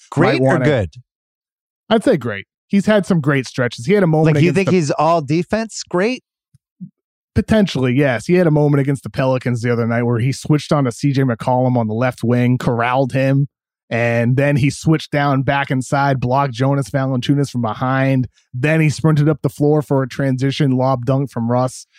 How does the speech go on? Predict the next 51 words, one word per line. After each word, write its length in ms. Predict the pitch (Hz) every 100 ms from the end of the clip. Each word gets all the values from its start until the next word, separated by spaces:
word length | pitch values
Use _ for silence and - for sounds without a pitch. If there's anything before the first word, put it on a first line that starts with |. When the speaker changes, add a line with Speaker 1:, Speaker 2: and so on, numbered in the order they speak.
| _ _
Speaker 2:
So, 100 | -
I 100 | 165
mean, 220 | 156 151 147
like, 160 | 143
he's 140 | 147 131
defending 400 | 131 180 165 143
C 180 | 160
J 240 | 151 151 143
on 100 | 143
one 140 | 139
play, 400 | 123 139 135 127
Jonas 400 | 131 147 147 139
on 80 | 135
the 60 | 131
next 280 | 131 -
play. 460 | - 131 127 127 120 - _ -
He's 140 | 131
playing 300 | 156 156 160
at 100 | 143
a 60 | 123
high 160 | 131
level 260 | 131 131 120
on 220 | 120 113
defense. 640 | 147 170 117 110 120 - - _
It's 140 | 139 139
just 160 | 170
the 140 | 147 151
offense 480 | 135 151 151 123 123
has 120 | 120
declined 500 | 120 - 135 120 110
so 260 | - 147
much 320 | 135 131 147 -
for 180 | 113
him. 300 | 101 98 98 - _ _ 131
Not 240 | 147 160
shooting 280 | - 165 147
the 80 | 131
ball 280 | 143 143
well, 240 | 139 139 135
as 120 | 123
we 100 | 131
know, 360 | 131 131 131 127 _ _
and 100 | 131 135
out 180 | 143 151
of 120 | 139
isolations. 880 | 151 151 135 135 143 - 139 123 - -
A 80 | 131
question 400 | 160 151 - 135
for 140 | 139
you, 160 | 147 143
Bill. 400 | 131 123 127